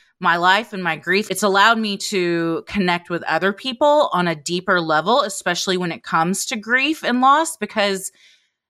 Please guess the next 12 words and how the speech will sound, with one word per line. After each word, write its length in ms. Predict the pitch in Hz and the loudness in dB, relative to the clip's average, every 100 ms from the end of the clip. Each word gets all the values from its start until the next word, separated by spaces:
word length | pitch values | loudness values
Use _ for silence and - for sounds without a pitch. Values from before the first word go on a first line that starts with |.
| _ _ _ - | _ _ _ -2
unless 420 | 214 214 233 - | 0 2 0 0
you've 160 | 214 170 | -2 -2
experienced 840 | 120 - - 269 285 240 175 170 | -4 -4 -2 0 2 0 -2 -2
that 220 | 170 143 | -2 -2
firsthand, 520 | 175 156 - 214 185 156 | -2 -6 -4 -2 -2 -2
it's 180 | - | -8
kind 260 | - 185 165 | -4 -4 -4
of 80 | 160 | -4
hard 300 | 175 156 156 | 0 0 -2
to, 80 | 165 | -6
like, 200 | 151 - | -6 -6
empathize." 760 | 160 202 202 247 277 339 330 | -8 -8 0 2 4 0 -4